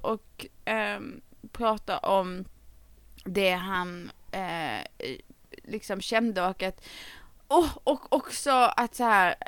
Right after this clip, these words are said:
eh, som kille så blir man ju avundsjuk på tjejer som visar sina känslor i tid och otid. Och att det är fruktansvärt att man måste klä sig i pansar varje gång man lämnar sin egen port. Och jag bara, åh.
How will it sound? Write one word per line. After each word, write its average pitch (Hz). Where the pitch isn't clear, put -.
eh, 208
som 233
kille 233
så 202
blir 202
man 202
ju 196
avundsjuk 214
på 202
tjejer 190
som 202
visar 214
sina 185
känslor 208
i 208
tid 185
och 170
otid. 175
Och 202
att -
det 180
är 208
fruktansvärt 202
att 196
man 196
måste 190
klä 190
sig 185
i -
pansar 196
varje 208
gång 196
man 185
lämnar 190
sin 202
egen 180
port. -
Och -
jag 226
bara, 226
åh. 320